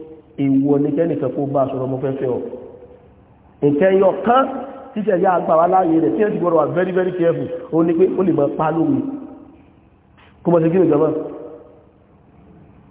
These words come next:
Wọ́n àwọn míì mọ̀ sí àtọ̀ láàrin pé ká ní ìtọ́kọ ti kú ni,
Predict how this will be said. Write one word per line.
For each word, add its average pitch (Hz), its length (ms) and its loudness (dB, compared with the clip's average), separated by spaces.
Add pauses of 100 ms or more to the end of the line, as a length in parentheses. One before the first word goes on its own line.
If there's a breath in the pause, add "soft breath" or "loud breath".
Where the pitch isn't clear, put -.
(180)
Wọ́n 175 180 2
àwọn 170 140 2
míì 208 120 4
mọ̀ 180 160 2
sí 190 100 -2
àtọ̀ 151 240 0
láàrin 160 280 0
pé 165 140 -2 (420)
ká - 140 -4
ní 170 120 0
ìtọ́kọ 156 360 0
ti 151 120 -4
kú 165 160 -6
ni, 151 160 0